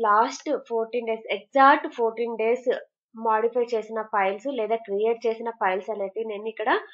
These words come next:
find comment తో list చేస్తున్నాను, ఓకేనా? So మీరు for example last fourteen days files ని, ఆ, remove చేసేయాలి అనుకుంటే, ఏ ఏ files అయితే last fourteen days, exact fourteen days క్రితము మీరు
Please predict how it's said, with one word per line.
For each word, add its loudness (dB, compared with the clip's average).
find 4
comment -2
తో -2
list -4
చేస్తున్నాను, -6
ఓకేనా? -6
So 0
మీరు -4
for 0
example -2
last 2
fourteen -4
days -4
files 2
ని, -4
ఆ, 0
remove -2
చేసేయాలి 2
అనుకుంటే, -8
ఏ 6
ఏ 0
files 0
అయితే -2
last 0
fourteen -6
days, -6
exact 6
fourteen -4
days -2
క్రితము -4
మీరు 2